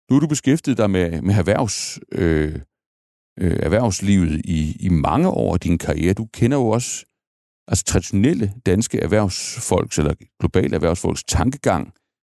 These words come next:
de synes jo også på en måde, at de bidrager til at være, redde verden. De skaber værdi, de skaber vækst, øh, de skaber velstand. Men det her, det er et andet mindset, og det er en, det er en, det er en anden type af ambition om at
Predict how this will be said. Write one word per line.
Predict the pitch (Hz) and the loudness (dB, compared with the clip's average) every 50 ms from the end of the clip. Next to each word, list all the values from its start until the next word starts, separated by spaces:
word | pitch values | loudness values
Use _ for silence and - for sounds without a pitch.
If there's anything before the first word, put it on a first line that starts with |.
| _ _ _ - | _ _ _ -2
de | - 110 | -2 0
synes | - 135 120 107 | 0 0 0 2
jo | 98 85 | 2 2
også | 101 117 - | 2 0 0
på | - 151 | 0 0
en | 127 113 | 2 2
måde, | 101 104 110 120 127 117 | 2 4 2 2 2 0
at | 101 - | -2 -4
de | 104 | -8
bidrager | 95 - 110 107 - 101 87 87 87 | -4 -2 -2 0 2 2 0 0 0
til | - 95 | 0 0
at | 87 80 | 2 2
være, | 78 76 85 - 58 64 57 | 2 0 0 -2 -2 -4 -4
redde | - 85 87 98 87 | -2 -2 -2 0 0
verden. | 87 87 95 101 | 0 0 -2 -2
De | - 104 | -6 -8
skaber | 101 - 101 90 - - | -4 0 2 2 2 2
værdi, | 76 73 73 - - 110 127 - - - - | 0 0 -2 0 2 0 0 0 -4 -6 -4
de | - | -4
skaber | 92 - - 90 76 73 | -4 2 2 2 2 2
vækst, | 69 - - 101 - - - - - - - _ _ _ _ _ _ _ _ _ _ - | 0 0 -2 -2 0 -2 -6 -6 -6 -10 -12 _ _ _ _ _ _ _ _ _ _ -6
øh, | - - 85 82 78 80 | 0 2 2 4 4 2
de | 80 80 92 87 | 0 0 0 -2
skaber | - - 85 78 71 67 | 2 2 2 2 2 2
velstand. | 67 80 92 117 - - 120 - - - _ _ _ _ _ _ _ _ _ _ _ _ | 2 0 0 0 0 -2 -2 -2 -2 -6 _ _ _ _ _ _ _ _ _ _ _ _
Men | - 101 | -4 -2
det | - 131 | 2 4
her, | 160 170 | 4 4
det | 190 | 4
er | 170 | 2
et | - - - - | 0 0 0 0
andet | 120 160 196 208 | 0 2 2 2
mindset, | 170 117 98 113 131 - - 110 - - | 2 2 0 0 -2 -2 -4 -4 -4 -4
og | - 98 - | -6 0 2
det | 139 | 2
er | 139 | 2
en, | 139 - - 120 - | 2 0 -2 -2 0
det | 135 | 2
er | 151 | 2
en, | 147 135 123 - _ _ _ _ _ _ _ _ _ _ _ _ _ _ - | 4 2 0 -2 _ _ _ _ _ _ _ _ _ _ _ _ _ _ 0
det | - 127 | 2 2
er | 131 | 2
en | - - | 2 0
anden | 110 107 135 170 190 190 170 - | 0 0 2 2 2 0 0 -2
type | - - - - 156 185 - - - - | -2 -6 -2 0 0 0 2 2 0 2
af | - - | 2 0
ambition | 87 90 - 101 - - - 170 - - 82 78 87 - - | 0 0 0 -2 -2 2 2 2 4 2 0 -4 -6 -12 -6
om | - 104 107 110 | -2 0 2 2
at | 101 | 0